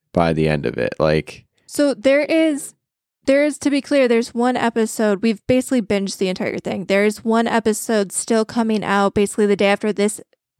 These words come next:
Speaker 2: podcast episode launches. So Thursday of this week, the final episode in the season will come out. But like Tactic said, like, it quickly went from something where it felt like it was kind of poking fun at professional gaming to something where there was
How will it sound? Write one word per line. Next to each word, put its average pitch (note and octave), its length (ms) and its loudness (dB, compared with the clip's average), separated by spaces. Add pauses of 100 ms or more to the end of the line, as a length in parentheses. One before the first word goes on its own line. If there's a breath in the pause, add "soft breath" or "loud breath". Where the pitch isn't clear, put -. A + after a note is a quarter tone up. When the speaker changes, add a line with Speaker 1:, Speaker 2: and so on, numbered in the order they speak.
(100)
Speaker 2:
podcast G#3+ 480 0
episode F3+ 480 -4
launches. F3+ 500 -4
So F#3+ 480 0 (120)
Thursday G3 640 2
of - 260 -4
this - 280 -2
week, F#3 320 0 (340 loud breath)
the A3 80 -2
final G#3 640 2
episode G3 440 2
in F#3+ 100 0
the F3+ 60 -2
season G#3+ 400 -4
will F#3+ 120 -6
come A3+ 220 -6
out. - 320 0 (680 soft breath)
But G#3 180 0
like A#3 140 2
Tactic D4 300 2
said, B3 340 2
like, G3+ 260 0 (240)
it A#3 100 2
quickly D#4 340 2
went B3+ 220 2
from A3+ 140 0
something A3+ 500 0
where G#3 420 2 (480 soft breath)
it A3+ 160 2
felt B3 200 2
like G#3+ 160 0
it A#3 100 2
was A3 140 0
kind A3+ 180 -2
of G#3 140 -8
poking A3 400 -2
fun A3 380 0
at G3+ 220 -2
professional A#3 460 0
gaming B3+ 500 0
to A3+ 200 -2
something A3+ 500 -2
where G#3 220 2
there G#3 220 2
was A3+ 300 2